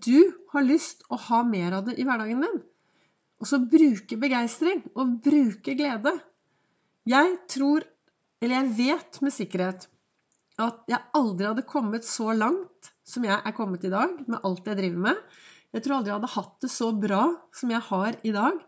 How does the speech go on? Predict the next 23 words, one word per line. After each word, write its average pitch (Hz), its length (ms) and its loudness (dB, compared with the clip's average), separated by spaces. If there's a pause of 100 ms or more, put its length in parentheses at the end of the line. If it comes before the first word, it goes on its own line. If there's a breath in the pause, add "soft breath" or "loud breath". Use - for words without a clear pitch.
(420 soft breath)
hadde 214 240 2
det 185 100 -2
ikke 220 140 -2
vært 294 260 0
for 254 160 -6
det 226 140 0 (480 soft breath)
jeg 220 80 -4
har 196 180 0
en 226 120 -2 (120)
indre 196 380 0
drivkraft 190 720 -2 (180)
i 202 80 -6
at 196 140 -6
jeg 208 100 -2
vil 220 120 -4
ha 190 100 -4
det 180 100 -2
bra 170 140 -2
i 165 80 -4
hverdagen 139 300 -6
min. 147 100 -6 (560)
Jeg 226 100 -4
vil 302 140 6